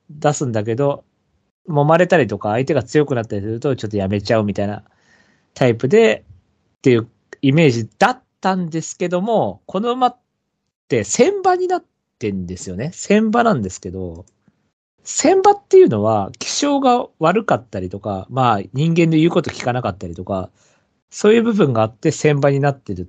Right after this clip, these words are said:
ていう部分があるんで、まあ、それMの法則で言ったら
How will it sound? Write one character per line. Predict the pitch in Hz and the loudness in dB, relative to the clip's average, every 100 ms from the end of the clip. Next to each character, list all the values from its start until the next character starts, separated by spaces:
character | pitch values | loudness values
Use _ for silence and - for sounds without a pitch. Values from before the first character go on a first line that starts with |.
| _ _ _ _ _ _ _ _ _ - | _ _ _ _ _ _ _ _ _ -2
て | |
い | 110 | 2
う | 107 | 2
部 | 104 | 2
分 | 101 | 2
が | 98 | 0
あ | |
る | 101 | 0
ん | 90 85 | -2 -2
で、 | 95 92 82 _ _ _ _ - _ _ 196 | 0 0 -2 _ _ _ _ -20 _ _ 0
ま | |
あ、 | |
そ | - 214 | 2 4
れ | 233 | 4
M | 254 262 | 4 4
の | 139 | 4
法 | 131 123 | 2 0
則 | 127 | 2
で | 135 | 2
言 | 135 | 2
っ | |
た | |
ら | 135 | 2